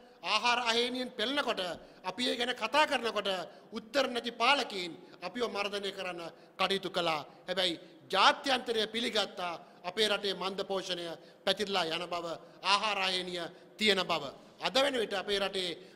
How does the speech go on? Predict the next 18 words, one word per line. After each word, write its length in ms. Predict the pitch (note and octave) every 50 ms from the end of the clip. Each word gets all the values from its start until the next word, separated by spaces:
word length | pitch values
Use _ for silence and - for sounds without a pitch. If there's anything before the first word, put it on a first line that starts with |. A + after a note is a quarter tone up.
| - - -
පවුල් 320 | G3+ G#3+ C4 C#4+ C#4 B3
අතරින් 400 | - A3 A3 G#3+ G3+ F#3+ F#3 F3 - - - - - -
සියයට 300 | - - - A#3 B3 A#3+
හැත්තෑවක් 680 | G#3+ A3 A#3 A#3 - - C4+ B3 A3+ G#3 G3+ F#3+ F3+ - - - -
ආහාර 320 | G3 G3 G3+ G3 G#3+ G#3 G3+
අහේනියට 400 | F#3+ F#3+ F#3+ F#3 F#3 F3 F3 F3
ලක් 120 | E3+ E3+
වෙලා 220 | - F3+ E3+ E3+ E3
තියෙනවා. 400 | E3 E3+ E3 D#3+ D#3 C#3+ B2+ - - - - - - -
පාසල් 380 | F#3+ G3+ G#3+ - - B3 A#3
දරුවන්ගෙන් 580 | G#3+ G#3+ G#3+ G#3 G#3 G#3 G3 G3 F#3+ G3+ F#3+ F3+ D#3+ - - - - -
ලක්ෂ 280 | E3+ G3 A3 - - - C4 B3+
පහළොවක් 500 | B3 A3+ A3 C4 C4 A#3+ A3 G3+ G3 - - - - - - -
සෞඛ්‍ය 480 | - - A3 A3 B3 C4+ - - - C4
හා 260 | A#3+ A3 A3+ A3+ A3
පෝෂණ 360 | G#3+ A#3 B3 C4+ C4 C4+ C4
අර්බුද 320 | B3 A3+ G#3+ G#3 G#3 G3+ G#3
නිසාද 440 | G3+ G3 F#3+ G#3 G3+ F#3 F#3 F3+